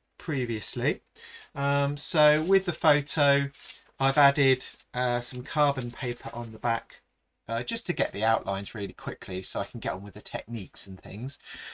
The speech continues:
Um, so you can also put some graphite on the back, as I've explained, um, in every other <laughs> lesson we've done. Put some graphite pencil on the back and then transfer your image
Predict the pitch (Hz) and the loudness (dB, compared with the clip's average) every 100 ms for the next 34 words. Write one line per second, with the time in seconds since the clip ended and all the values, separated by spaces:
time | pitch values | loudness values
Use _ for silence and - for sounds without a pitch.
0 | - - 143 147 143 - - - 170 170 | -16 -8 2 4 2 -2 -4 2 4 4
1 | 170 _ _ _ _ _ 190 190 226 254 | 2 _ _ _ _ _ -6 -2 0 0
2 | 247 - 214 208 - 214 - - 175 196 | 2 6 6 6 4 4 4 -2 6 6
3 | 175 185 175 170 170 170 170 165 160 151 | 6 6 4 4 0 6 8 8 2 -4
4 | 147 135 131 - 147 139 139 - _ - | -2 -2 -2 -2 0 2 2 -2 _ -4
5 | 127 127 123 135 135 135 123 135 135 - | -2 -2 -2 -2 2 2 4 4 4 2
6 | 139 143 - 139 139 139 - - - - | 2 0 4 8 8 6 -6 -18 -8 -4
7 | 147 147 139 160 - 165 143 143 - 151 | -2 -2 4 4 4 4 4 2 -4 -4
8 | 135 139 135 131 120 127 117 - - 123 | -4 -2 -2 0 0 2 0 -6 -8 -4
9 | 123 120 - 147 135 - 135 120 117 117 | -4 -4 -2 -2 -2 -2 0 0 0 -2
10 | 117 117 - | -2 -4 -4